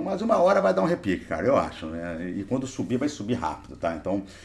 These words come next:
S B F também, outro papel que subiu, caiu bastante também. Ontem subiu já bem, hoje sobe mais um pouquinho, melhorando. Americanas tem notícia, tá? É, na parte aqui já de varejo online, Americanas, então parece que o cad aprovou a mesma compra dela,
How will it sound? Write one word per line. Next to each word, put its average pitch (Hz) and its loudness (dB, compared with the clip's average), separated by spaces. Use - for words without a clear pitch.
S 127 4
B 117 2
F 120 4
também, 113 0
outro 110 -4
papel 107 0
que - -12
subiu, 98 -10
caiu 107 0
bastante 120 2
também. 107 -2
Ontem 110 -2
subiu 101 -4
já 101 0
bem, 95 0
hoje 107 -2
sobe 107 -2
mais 107 -2
um - -6
pouquinho, 120 0
melhorando. 107 4
Americanas 143 4
tem 151 4
notícia, 143 -2
tá? 107 0
É, 90 0
na 85 -4
parte 95 -4
aqui 98 -6
já 98 0
de 98 -4
varejo 101 0
online, 101 2
Americanas, 107 -2
então 113 0
parece 104 -2
que 117 -4
o - -4
cad 101 0
aprovou 101 -2
a - -2
mesma 98 -2
compra 98 -4
dela, 90 -4